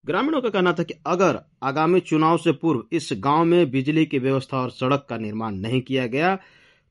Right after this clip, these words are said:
तो ग्रामीण वोट का बहिष्कार करेंगे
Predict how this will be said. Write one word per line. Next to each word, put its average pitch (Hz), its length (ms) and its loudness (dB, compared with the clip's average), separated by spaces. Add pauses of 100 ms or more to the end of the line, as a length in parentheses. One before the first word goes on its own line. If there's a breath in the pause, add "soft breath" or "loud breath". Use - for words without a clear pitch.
(180)
तो 285 240 0
ग्रामीण 170 600 2
वोट 143 400 4
का 160 340 -4
बहिष्कार 131 680 0
करेंगे 90 400 -12